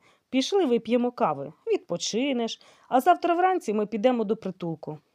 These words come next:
Звичайно, завтра він піде до притулку. Там він знову війде до тієї кімнати, де вперше на колінах молився Богу, де пізнав Христа.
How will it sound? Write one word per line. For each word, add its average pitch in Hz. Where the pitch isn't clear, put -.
Звичайно, 294
завтра 269
він 202
піде 180
до 170
притулку. 156
Там 381
він 214
знову 202
війде 185
до 180
тієї 180
кімнати, 196
де 180
вперше 294
на 220
колінах 208
молився 170
Богу, 233
де 170
пізнав 165
Христа. 170